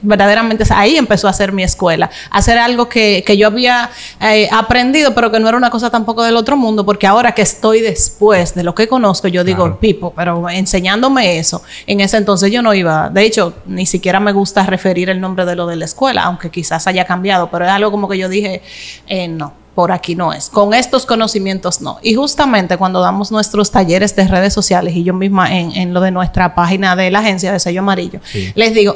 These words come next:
Speaker 1: "No se queden con la primera experiencia. Busquen otra cosa", porque por esa experiencia yo, yo, yo pude haber dicho,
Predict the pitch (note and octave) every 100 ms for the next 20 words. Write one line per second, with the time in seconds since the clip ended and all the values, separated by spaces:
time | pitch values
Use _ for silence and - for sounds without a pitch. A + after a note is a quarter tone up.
0 | - A#3+ - D#4 D#4 D#4 D#4 C#4+ C#4 C#4
1 | C4+ C4 B3 B3 B3 D#4 D4+ G#3+ G3 G#3
2 | G#3+ A3+ A3+ D4 - - - - - _
3 | G3+ B3+ D4 D4 D4 C#4+ C#4+ D#4+ C4+ G#3
4 | G3+ G#3+ G#3+ G#3+ C4+ D#4 D4+ B3 G#3 G3+
5 | G3 G#3 - G3+ A3 A3+ - - A#3 A3+
6 | C#4+ C#4 C4 A#3+ B3 G#3+ G3+ F#3+ -